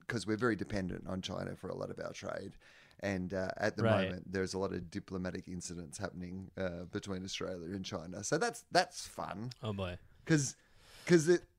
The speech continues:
Speaker 1: there's no way that we'd be the people who loses out of whatever fight that we're picking there. <laughs> Like, you know, just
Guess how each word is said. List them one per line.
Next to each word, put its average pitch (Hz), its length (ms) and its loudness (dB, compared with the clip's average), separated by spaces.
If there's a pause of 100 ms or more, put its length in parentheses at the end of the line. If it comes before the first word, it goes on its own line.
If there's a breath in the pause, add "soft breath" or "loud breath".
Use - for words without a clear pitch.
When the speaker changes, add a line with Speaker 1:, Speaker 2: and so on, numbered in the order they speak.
(160)
Speaker 1:
there's 156 200 4
no 208 200 10
way 156 300 10
that 113 260 2
we'd 117 260 4
be 101 160 4
the 98 80 0
people 98 300 2
who 98 80 2
loses 95 420 0
out 92 180 4
of 95 120 -2
whatever 98 320 2
fight 101 340 4
that 85 100 0
we're 107 120 4
picking 101 340 -2
there. 98 320 2 (180)
<laughs> - 140 -2
Like, 202 240 10
you 185 240 8
know, 196 80 6
just 160 400 4